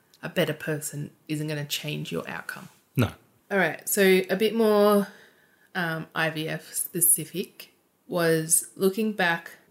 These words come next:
Speaker 1: on our I V F cycle, what stands out for you that was not what or how you thought it would be or go? Does that make sense? So was there anything about the process that w-, was different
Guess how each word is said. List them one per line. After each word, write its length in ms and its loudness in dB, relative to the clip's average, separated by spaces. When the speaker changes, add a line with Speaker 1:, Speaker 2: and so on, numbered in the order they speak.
Speaker 1:
on 140 -4
our 300 -2
I 120 -8
V 100 -6
F 100 -8
cycle, 480 -6
what 260 2
stands 380 4
out 260 0
for 100 -6
you 500 -4
that 180 -2
was 420 2
not 340 2
what 460 0
or 180 -4
how 480 -4
you 140 -6
thought 240 0
it 100 -10
would 160 -4
be 300 -2
or 140 -8
go? 280 -12
Does 160 -8
that 120 -8
make 140 -14
sense? 220 -14
So 120 4
was 120 6
there 120 4
anything 400 4
about 220 0
the 60 -8
process 580 -2
that 280 -6
w-, 340 2
was 340 2
different 760 -4